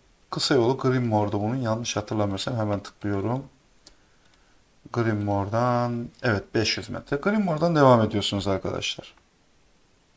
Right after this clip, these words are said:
Evet arkadaşlar, N P C'ye geldik. Görevi teslim ettik. Buradaki görevleri alıp devam edeceğim ben. Görevleri bitirdik.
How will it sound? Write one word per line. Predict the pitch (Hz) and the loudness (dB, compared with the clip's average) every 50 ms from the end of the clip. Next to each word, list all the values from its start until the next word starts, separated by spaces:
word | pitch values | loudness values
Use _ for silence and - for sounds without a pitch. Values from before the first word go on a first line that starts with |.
| _ _ _ _ _ _ _ _ _ _ _ _ _ _ - | _ _ _ _ _ _ _ _ _ _ _ _ _ _ -2
Evet | 143 139 - - - | 0 0 0 0 -2
arkadaşlar, | - - - - - - - - - - 117 117 113 | -6 -6 -4 -6 -6 -4 -4 -4 0 2 2 2 2
N | 107 | 0
P | 110 - | -2 -2
C'ye | - - 80 92 101 | -2 -2 -2 -2 0
geldik. | 104 110 104 104 123 120 | 2 0 0 0 -2 -2
Görevi | - 117 113 113 107 104 | 0 2 2 2 2 0
teslim | - - 110 - - - 92 | 0 -2 -4 -2 -4 -4 -6
ettik. | 95 - - 143 147 | -6 -6 -6 -6 -2
Buradaki | 139 127 123 120 123 117 - | -2 0 0 0 0 0 2
görevleri | 127 123 117 117 110 101 104 101 | 2 4 4 4 2 2 2 4
alıp | 104 104 104 117 135 - - - | 4 4 4 2 0 -2 0 2
devam | 127 120 117 110 107 104 | 4 6 6 6 6 4
edeceğim | 101 98 98 95 98 98 95 101 104 | 2 -2 -4 -4 -2 -2 -2 -2 -2
ben. | 123 143 147 147 - _ _ _ _ _ _ _ _ _ _ _ - | -4 -4 -4 -6 -12 _ _ _ _ _ _ _ _ _ _ _ -4
Görevleri | - 175 147 131 113 101 104 107 101 104 | 0 2 2 2 2 0 0 -2 -2 -2
bitirdik. | 117 123 - - 117 110 117 143 147 - - - - - | -4 -6 -8 -6 -6 -6 -6 -8 -8 -10 -14 -18 -20 -20